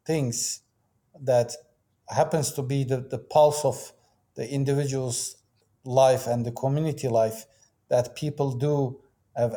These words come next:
embraced, have internalized, and, uh, and it is just their part of their main way of, mainstream way of life and thinking. Uh, so I think our, uh,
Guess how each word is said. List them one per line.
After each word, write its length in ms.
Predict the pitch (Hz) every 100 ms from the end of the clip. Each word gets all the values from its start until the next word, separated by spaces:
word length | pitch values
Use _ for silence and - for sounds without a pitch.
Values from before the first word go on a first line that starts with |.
| 143
embraced, 760 | 123 123 147 151 131 - -
have 200 | 127 131
internalized, 880 | 127 131 123 175 175 139 117 110 - - _ _ _ _ -
and, 360 | 123 120 120
uh, 500 | 120 120 117 113 110 110 _ _ _ _
and 120 | 131
it 140 | 143 139
is 200 | 147 120
just 300 | 165 170 -
their 240 | 165 156
part 320 | 123 143 139
of 180 | 135 127
their 220 | 139 135
main 400 | 131 131 147 143
way 180 | 135 135
of, 260 | 131 120 -
mainstream 720 | 139 139 143 135 - 131 135 131
way 140 | 131
of 260 | 135 - - _ _ _
life 360 | - 131 127 123
and 180 | 120 117
thinking. 440 | 147 147 127 104 - _ - _ _ _ -
Uh, 360 | 131 120 131
so 540 | 123 - 135 131 113 - - - _ - _
I 120 | - 127
think 360 | - 151 147 -
our, 460 | 143 131 127 127 - -
uh, 460 | 123 123 120 117